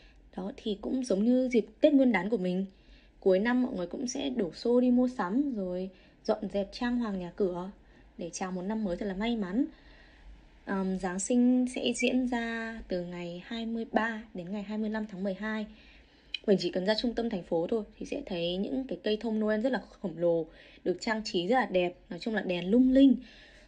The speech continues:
Rồi ông già Noel đi xung quanh thành phố chào mọi người.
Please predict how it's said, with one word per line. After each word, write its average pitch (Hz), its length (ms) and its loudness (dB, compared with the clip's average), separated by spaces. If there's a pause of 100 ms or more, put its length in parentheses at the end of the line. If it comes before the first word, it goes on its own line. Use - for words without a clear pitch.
(140)
Rồi 175 200 -4
ông 214 180 0
già 190 200 -2
Noel 214 640 0
đi 220 360 -2
xung 262 240 2
quanh 247 240 4
thành 180 180 -4
phố 175 300 4
chào 185 260 0
mọi 190 140 -4
người. 180 420 0